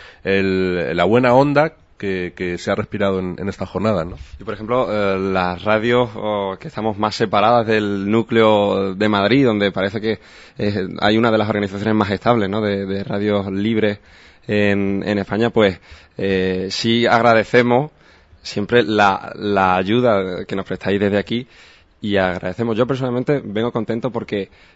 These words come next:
Speaker 2: eh, parece que en España vamos a construir una red, eh, ya que desde abajo, pues, parece un poco más complicado,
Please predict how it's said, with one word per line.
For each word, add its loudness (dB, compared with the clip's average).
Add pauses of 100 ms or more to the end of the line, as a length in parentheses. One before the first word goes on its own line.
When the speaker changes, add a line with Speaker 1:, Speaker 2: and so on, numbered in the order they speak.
(100)
Speaker 2:
eh, 0
parece -2
que -2 (100)
en -8
España -4
vamos -2
a -2
construir -2
una 2
red, 2 (460)
eh, -6
ya 4
que 0
desde 4
abajo, 0
pues, -4
parece -6
un -2
poco -2
más -4
complicado, -4